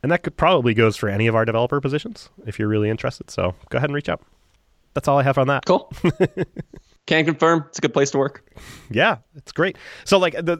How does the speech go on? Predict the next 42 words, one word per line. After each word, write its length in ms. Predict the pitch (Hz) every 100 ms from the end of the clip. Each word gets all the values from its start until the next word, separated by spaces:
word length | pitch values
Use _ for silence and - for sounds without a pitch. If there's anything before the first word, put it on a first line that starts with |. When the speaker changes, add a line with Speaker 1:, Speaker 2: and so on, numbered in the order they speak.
| 131
Speaker 1:
and 180 | 165 156
specifically 520 | - 170 202 190 143
the 60 | 120
Boston 340 | 123 131 131
application 520 | 113 113 107 101 104
says 440 | 98 107 98 98 104
that 140 | 98
we're 140 | 95 101
looking 260 | 101 104
for 380 | 98 98 95 92 -
a 140 | 95
Rails 600 | 90 104 101 101 98 - - _ 98
and 120 | 92
JavaScript 560 | 95 92 - 95 - -
developer. 480 | 90 104 - 214 _ _ - - - - -
That's 200 | 113 -
because 680 | 120 107 113 107 101 101
we 120 | 113 107
decided 340 | 107 104 98
that 80 | 92
the 120 | 95
focus 560 | - 131 135 127 - - -
on 220 | 101 101
hiring 680 | 107 104 101 98 98 101 - -
a 100 | 104
Ruby 240 | 98 110
on 120 | 104 98
Rails 180 | 95
developer 480 | 95 98 92 98 92
who 160 | 87 98
does 260 | 92 92
JavaScript 640 | 90 95 95 - 92 - - - - _ _ -
is 260 | 98 92 - _
kind 140 | - 101
of 60 |
a 60 | 92
proven 340 | - 127 127
focus 300 | 123 135 156
for 240 | - 156 170
us. 160 | 175
And 140 | - 107
also 640 | - 110 117 101 98 95